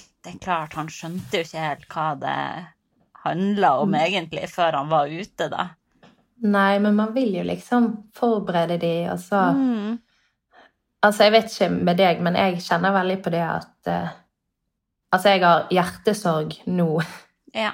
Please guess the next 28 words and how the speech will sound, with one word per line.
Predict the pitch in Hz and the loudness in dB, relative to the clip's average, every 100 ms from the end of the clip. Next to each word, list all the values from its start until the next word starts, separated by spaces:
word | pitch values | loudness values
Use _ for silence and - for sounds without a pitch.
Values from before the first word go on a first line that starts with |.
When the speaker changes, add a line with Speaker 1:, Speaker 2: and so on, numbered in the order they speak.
| - | 0
Speaker 2:
for | 180 | 0
tiden | 180 208 185 175 | 2 2 2 4
jeg | 156 165 | 2 0
ikke | 175 185 | -2 -4
får | 185 175 | -2 -2
med | 170 | 0
Hedvig. | 175 160 160 160 - - _ _ | 0 -2 -6 -8 -12 -20 _ _
Speaker 1:
Ja. | 220 214 - _ | -8 -8 -8 _
Speaker 2:
Så | - 196 | 2 2
jeg | 190 | 4
prøver | - 180 180 214 | 4 4 4 2
jo, | 170 156 151 - - | 2 0 -2 -4 -2
altså, | 175 180 | -2 0
nå | 180 175 | 0 0
er | 165 | -2
det | 180 | -2
sånn | 185 170 | -2 -4
jeg | 170 165 _ _ _ _ - | -6 -8 _ _ _ _ 0
prøver | 175 175 | 2 4
å | |
nyte | 170 175 - 214 | 2 0 4 4
all | 190 180 | 4 0
tiden | - 165 165 | -2 -2 -2
jeg | 170 | 0
får | 175 165 | 0 0
med | 160 | -2
henne. | 156 156 151 - | -2 -4 -8 -6
Så | 185 | 0